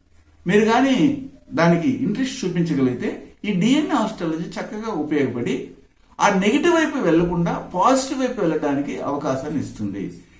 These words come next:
ఇలాగ చంద్రుడు ఏ భావంలో ఉన్నా ఆ భావానికి, ఆ భావ కారకత్వ బంధుత్వాలకి కంపల్సరీగా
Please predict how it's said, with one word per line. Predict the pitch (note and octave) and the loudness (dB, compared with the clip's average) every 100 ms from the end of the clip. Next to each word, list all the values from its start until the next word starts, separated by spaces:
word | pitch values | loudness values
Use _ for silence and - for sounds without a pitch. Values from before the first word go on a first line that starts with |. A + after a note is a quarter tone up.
| - | 2
ఇలాగ | B3+ C4 | 6 6
చంద్రుడు | B3 G#3+ B3+ C#4+ C#4+ | 4 0 0 0 2
ఏ | D#3 E3+ G3+ | 4 4 4
భావంలో | F3+ F#3 A#3+ B3 A#3 | 0 2 0 2 2
ఉన్నా | F#3 F3+ | 2 0
ఆ | B3 - D3 D#3+ | -2 0 2 2
భావానికి, | C#3 D3 F3 G#3+ F#3+ F#3 A#3 | 2 2 2 2 0 -8 -6
ఆ | - B2+ | -2 0
భావ | A#2+ D#3 F#3+ E3 | 0 0 0 -2
కారకత్వ | C3 D#3+ E3 E3 A#2 | -2 -2 -4 -4 -4
బంధుత్వాలకి | A#2 B2+ C3 B2+ A2 G#2 A3 - - - - - _ _ - | 0 -2 -2 -4 -4 -4 -6 -8 -14 -20 -20 -20 _ _ -2
కంపల్సరీగా | A#3 D#4+ D#4+ B3 E3 F3+ - | 2 2 2 0 0 -2 -4